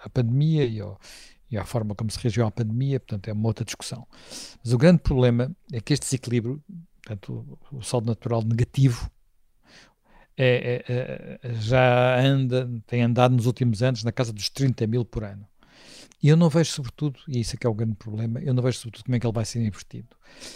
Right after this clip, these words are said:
E acho que ele tem tendência apenas para se agravar.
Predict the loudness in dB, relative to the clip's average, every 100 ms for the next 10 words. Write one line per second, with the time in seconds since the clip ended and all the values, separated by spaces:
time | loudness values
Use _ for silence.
0 | -12 0 2 2 -2 0 0 -2 -2 0
1 | 2 0 -10 _ -20 4 6 6 4 0
2 | 0 0 0 -4 -2 -2 -2 -8 -10 -10
3 | -10 -12 -16